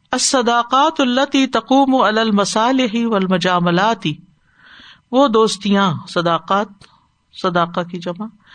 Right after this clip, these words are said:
التی تقوم، جو قائم ہوتی ہیں، علی المصالح، مصلحتوں پر، والمجاملات، اور خوش آمدوں پر، یعنی دنیاوی فائدوں اور خوش آمدوں پر جو دوستیاں بنتی ہیں،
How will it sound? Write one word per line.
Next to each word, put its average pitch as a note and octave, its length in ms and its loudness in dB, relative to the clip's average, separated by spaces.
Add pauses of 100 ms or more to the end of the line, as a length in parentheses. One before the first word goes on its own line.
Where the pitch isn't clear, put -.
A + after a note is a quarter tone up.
(280)
التی C4 440 0
تقوم، C4+ 480 0
جو C4 120 0
قائم A#3 400 2
ہوتی A3+ 360 0
ہیں، C#4 80 -8 (580)
علی G#3 180 2
المصالح، A3+ 720 0 (640)
مصلحتوں A#3 640 0
پر، A#3+ 140 -8 (440)
والمجاملات، G3 920 0
اور G3 40 -4
خوش G3 280 -4
آمدوں G3 340 2
پر، A3 160 -10 (400)
یعنی G#3 180 2
دنیاوی G#3 500 0
فائدوں G#3 380 -2
اور G#3 60 0
خوش G#3 260 -4
آمدوں G3 300 2
پر A3+ 200 -2 (360)
جو G3+ 120 2
دوستیاں G3+ 420 0
بنتی G3+ 420 2
ہیں، A#3+ 80 0